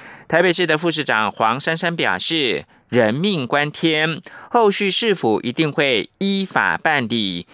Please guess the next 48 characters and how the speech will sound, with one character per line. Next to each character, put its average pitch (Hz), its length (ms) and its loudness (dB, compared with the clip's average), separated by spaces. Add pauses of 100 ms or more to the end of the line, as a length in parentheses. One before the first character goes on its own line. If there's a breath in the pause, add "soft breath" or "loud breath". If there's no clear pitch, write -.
(140 soft breath)
该 214 160 2
怎 170 140 0
么 127 80 0
办 147 260 0
就 156 120 0
怎 110 140 -2
么 92 120 -4
办， 147 380 0 (320 soft breath)
不 175 120 4
会 214 220 2
有 127 160 2
人 110 240 -2
想 101 240 -2
要 135 160 0
遮 180 200 0
掩 131 240 0
或 143 260 2
隐 95 240 -4
匿。 151 400 -2 (320 loud breath)
台 175 120 2
北 175 80 4
市 185 140 -2
政 196 180 0
府 135 140 0
也 98 140 -2
强 110 260 -2
调， 151 400 0 (180 loud breath)
必 208 160 2
会 180 280 2
严 120 260 -2
格 127 180 0
执 117 220 -2
法， 104 460 0 (200 loud breath)
不 185 140 4
会 208 140 4
因 202 160 2
为 190 140 2
任 196 140 0
何 147 140 -2
的 135 80 -2
关 160 180 0
心 160 200 -4
或 156 120 0
关 151 220 0
切 147 420 0
而 104 140 -2
打 87 220 -2
折。 101 560 0